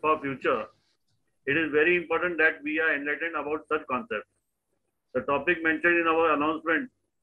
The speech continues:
has generated a lot of interest, and we all are keen to know more about the concept. I will leave,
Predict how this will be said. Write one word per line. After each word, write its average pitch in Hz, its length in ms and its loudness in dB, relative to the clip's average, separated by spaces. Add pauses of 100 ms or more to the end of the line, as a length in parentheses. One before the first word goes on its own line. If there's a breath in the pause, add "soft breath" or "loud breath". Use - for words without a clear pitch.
has 139 140 2
generated 160 380 0
a 151 80 0
lot 151 140 4
of 165 120 0
interest, 151 480 -2 (800)
and 147 220 0
we 160 200 -4
all 170 420 2
are 151 240 0 (120)
keen 165 180 -2
to 175 180 -6 (100)
know 165 180 -8
more 156 240 -2
about 156 280 -2
the 165 100 0
concept. 117 400 -6 (1400)
I 139 160 4
will 170 220 0 (840)
leave, 156 320 -2